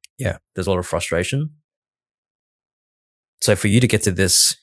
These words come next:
Speaker 2: eureka moment, this aha moment of, "Hey, I, hey,
Speaker 1: Mm.
Speaker 2: maybe I can do it this way instead."
Speaker 1: Mm.
Speaker 2: How, how does it feel, um, to go through that, that grind to get to that aha moment? And how does it feel for you, um, sort of thinking ahead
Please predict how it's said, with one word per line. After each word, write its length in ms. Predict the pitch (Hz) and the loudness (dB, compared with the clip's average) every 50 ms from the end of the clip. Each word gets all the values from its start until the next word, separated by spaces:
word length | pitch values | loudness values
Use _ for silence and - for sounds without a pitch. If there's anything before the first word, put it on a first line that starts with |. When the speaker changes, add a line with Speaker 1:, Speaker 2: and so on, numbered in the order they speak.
| _ _ _ - | _ _ _ -4
Speaker 2:
eureka 320 | 92 92 101 98 - 98 | 0 0 2 2 0 0
moment, 420 | 90 87 87 90 82 76 76 - - _ _ _ - | -2 -2 -2 -2 -2 -4 -6 -8 -10 _ _ _ -4
this 120 | 95 - - | -4 -4 -2
aha 300 | - 85 - 92 82 87 85 | -4 -4 -2 0 -2 -2 -2
moment 220 | 78 76 78 64 60 | -4 -6 -8 -10 -10
of, 200 | - 78 73 104 - | -8 -10 -10 -8 -6
"Hey, 180 | 104 87 - | -6 -6 -6
I, 120 | - - - _ _ _ _ _ _ _ _ _ _ _ _ - | -6 -8 -12 _ _ _ _ _ _ _ _ _ _ _ _ -4
hey, 120 | - - | -2 0
Speaker 1:
Mm. 140 | 135 135 120 101 | 2 2 2 2
Speaker 2:
maybe 140 | 117 113 | 0 -2
I 40 | 101 | -2
can 100 | - 110 | -4 -2
do 100 | 98 110 92 | -2 -2 -4
it 80 | 90 | -2
this 160 | 120 127 - - | -4 -6 -6 -8
way 80 | - | -12
instead." 420 | - - - - 139 - 131 127 131 _ _ - | -10 -10 -6 -4 -4 -4 -4 -6 -18 _ _ -20
Speaker 1:
Mm. 220 | - - - - - _ _ _ _ _ _ _ _ _ _ _ _ _ _ _ _ - | -18 -16 -16 -18 -20 _ _ _ _ _ _ _ _ _ _ _ _ _ _ _ _ -4
Speaker 2:
How, 260 | - - - 139 135 113 | 0 4 6 6 6 6
how 120 | 113 139 | 6 6
does 160 | 147 147 120 113 | 6 6 6 4
it 80 | 104 | 2
feel, 540 | - - 120 104 98 90 87 76 78 76 _ _ - | 2 2 4 4 4 4 2 0 -4 -10 _ _ -4
um, 460 | 104 101 82 87 85 73 71 71 65 _ _ _ _ _ _ _ _ _ _ - - _ _ - | -2 -2 0 -2 -2 -4 -8 -10 -14 _ _ _ _ _ _ _ _ _ _ -20 -20 _ _ -2
to 120 | - 110 101 | 0 0 4
go 180 | - 104 104 | 4 4 4
through 220 | 101 - 107 107 95 | 4 4 2 4 4
that, 300 | 95 95 92 76 - _ _ _ _ _ _ _ _ _ _ _ - | 4 4 2 0 -4 _ _ _ _ _ _ _ _ _ _ _ -8
that 200 | - 95 87 85 | -2 -2 -2 -2
grind 400 | 90 92 92 98 90 85 76 - - | 0 0 0 2 2 0 -2 -4 -8
to 80 | - | -8
get 220 | - - 95 - - | -2 -2 -2 -2 -2
to 80 | - 90 | -4 -2
that 180 | 82 78 78 - | -2 -2 -2 -2
aha 280 | 85 85 95 95 87 80 | -2 -2 0 0 -2 -4
moment? 380 | 80 76 73 67 67 - - _ _ _ _ _ _ _ - | -4 -8 -8 -10 -10 -12 -14 _ _ _ _ _ _ _ -6
And 100 | 92 80 | -4 0
how 120 | 95 107 | 2 4
does 180 | 107 104 92 90 | 4 2 2 0
it 120 | 90 - | -4 -4
feel 420 | - - 92 90 78 76 76 98 - _ _ _ - | -2 -2 0 0 0 -4 -6 -10 -14 _ _ _ -10
for 140 | - - 95 | -6 -4 -4
you, 380 | 90 92 90 92 87 82 76 - _ _ _ _ _ _ _ - | -4 -4 -4 -4 -4 -6 -8 -12 _ _ _ _ _ _ _ -12
um, 260 | - 82 85 76 76 - _ - - | -10 -10 -10 -10 -12 -16 _ -10 -6
sort 100 | - 107 | -6 -4
of 60 | 87 | -4
thinking 360 | - - 143 127 120 110 - - | 0 0 0 0 0 -2 -4 -2
ahead 280 | - 101 87 78 76 | 0 0 0 0 -2